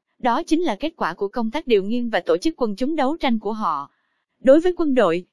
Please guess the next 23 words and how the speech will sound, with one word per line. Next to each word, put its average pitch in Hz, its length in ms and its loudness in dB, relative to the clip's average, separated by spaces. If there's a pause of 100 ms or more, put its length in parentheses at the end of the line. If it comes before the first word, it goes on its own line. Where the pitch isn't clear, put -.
người 240 180 10
lính 247 220 2
Bắc 403 180 -4
Việt 240 140 2
không 262 200 -2
có 302 140 -2
lương 311 280 4
như 262 140 8
lính 269 200 2
các 359 140 -4
anh, 269 220 0 (280)
lương 311 280 4
thực, 226 220 0 (160)
trang 269 200 0
bị 202 120 4
đều 233 240 0
thiếu 277 200 -2
thốn 277 260 -2
hơn 247 180 0
các 302 140 -6
anh 233 140 0
rất 302 240 -6
nhiều, 190 260 -2